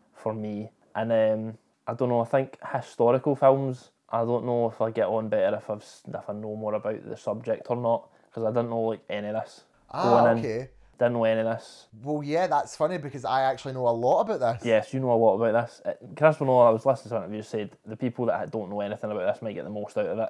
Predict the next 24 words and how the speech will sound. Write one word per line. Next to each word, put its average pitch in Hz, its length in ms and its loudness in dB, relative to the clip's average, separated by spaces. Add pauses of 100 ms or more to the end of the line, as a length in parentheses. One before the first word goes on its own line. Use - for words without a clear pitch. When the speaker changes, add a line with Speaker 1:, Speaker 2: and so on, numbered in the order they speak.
(160)
Speaker 1:
I - 100 -2
can't 127 300 0 (240)
exactly 95 360 -2
say 101 280 -6
I 95 100 2
know 104 580 -6
what 110 100 -2
he's 101 120 -8
talking 113 220 -2
about 117 120 0
there, 123 240 2 (380)
but 104 260 4 (420)
if - 200 -10
he 127 320 2
thinks 131 320 0
that, 127 340 6
maybe 98 240 -8
he's 98 100 -10
made 101 240 -8
that 90 260 -6
with 90 220 -8
it 95 100 -2
in 95 120 -8
mind. 95 320 -14